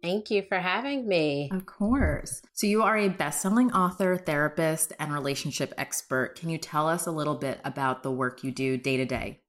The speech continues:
Speaker 1: Day to day, I help people with relationships, boundaries,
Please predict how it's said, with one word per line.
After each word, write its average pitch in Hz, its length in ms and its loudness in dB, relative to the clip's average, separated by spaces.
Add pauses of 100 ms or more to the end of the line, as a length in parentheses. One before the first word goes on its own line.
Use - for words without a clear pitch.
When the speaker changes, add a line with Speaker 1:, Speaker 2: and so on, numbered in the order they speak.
Speaker 1:
Day 220 180 6
to 285 160 4
day, 190 640 4
I 165 580 0
help 180 320 2
people 170 680 2
with 160 380 4
relationships, 160 1200 0
boundaries, 160 1040 0